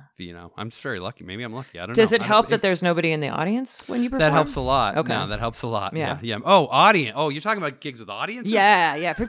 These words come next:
Speaker 2: like, people actually
Speaker 1: Oh, I
Speaker 2: listening.
Speaker 1: Oh, I wouldn't know about that. I
Speaker 2: Yeah,
Speaker 1: wouldn't know
Speaker 2: yeah,
Speaker 1: about that.
Speaker 2: that's what I figured.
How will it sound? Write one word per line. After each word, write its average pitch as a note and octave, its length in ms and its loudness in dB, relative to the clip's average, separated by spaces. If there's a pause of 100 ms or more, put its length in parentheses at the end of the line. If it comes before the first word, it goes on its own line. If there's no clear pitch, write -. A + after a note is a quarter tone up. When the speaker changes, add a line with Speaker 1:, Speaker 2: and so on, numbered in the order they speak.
(140)
Speaker 2:
like, A3+ 140 2
people C4+ 180 2
actually A3 220 2
Speaker 1:
Oh, G3 40 -2
I - 40 -2
Speaker 2:
listening. F#3 500 -2 (460)
Speaker 1:
Oh, C#3 100 6
I C3 140 8
wouldn't B2+ 200 2
know G#2 140 -2
about F#2 220 -6
that. F2 140 -6
I - 40 -6
Speaker 2:
Yeah, D2 60 -2
Speaker 1:
wouldn't - 220 -4
know F2 100 -6
Speaker 2:
yeah, - 80 -8
Speaker 1:
about - 120 -10
that. A2 60 -10
Speaker 2:
that's A2 160 -10
what - 80 -12
I D#3 60 -12
figured. D3 340 -16